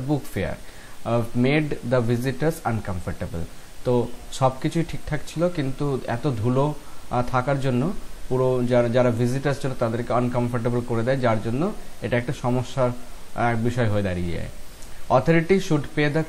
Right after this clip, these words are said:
close attention to the problem। এর ফলে কি হবে, যে কর্তৃপক্ষটা রয়েছে এই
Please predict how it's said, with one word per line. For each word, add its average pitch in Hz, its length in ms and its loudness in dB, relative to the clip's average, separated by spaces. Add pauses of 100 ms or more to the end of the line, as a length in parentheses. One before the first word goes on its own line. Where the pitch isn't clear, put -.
close 139 200 2
attention 123 440 2
to 127 280 0
the 127 60 2 (100)
problem। 95 400 0
এর 107 160 -2
ফলে 131 140 0
কি 131 120 -4
হবে, 160 280 0 (300)
যে 120 80 0
কর্তৃপক্ষটা 131 720 0
রয়েছে 123 480 2
এই 120 180 2